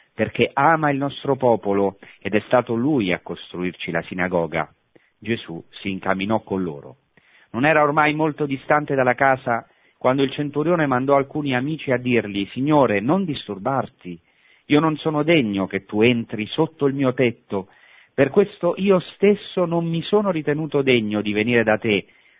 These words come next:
ma di una parola e il mio servo sarà guarito." Anch'io infatti sono nella condizione di subalterno e ho dei soldati sotto di me,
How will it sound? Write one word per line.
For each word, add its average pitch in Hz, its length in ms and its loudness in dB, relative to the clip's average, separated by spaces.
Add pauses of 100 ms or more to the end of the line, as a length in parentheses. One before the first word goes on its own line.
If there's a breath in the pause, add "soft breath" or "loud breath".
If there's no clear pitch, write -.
ma 123 260 0
di 127 260 -4
una 165 260 0
parola 87 540 -2
e - 140 -2
il 110 120 2
mio 110 200 0
servo 135 560 0
sarà 104 280 2
guarito." 98 580 -2 (960)
Anch'io 120 440 0
infatti 104 500 -2
sono 113 300 -6
nella 113 240 -2
condizione 120 600 -6
di 117 180 -6
subalterno 117 960 0 (280 soft breath)
e 113 120 2
ho 131 80 6
dei 147 160 2
soldati 143 640 0
sotto 98 300 -10
di 98 140 -6
me, 95 280 -4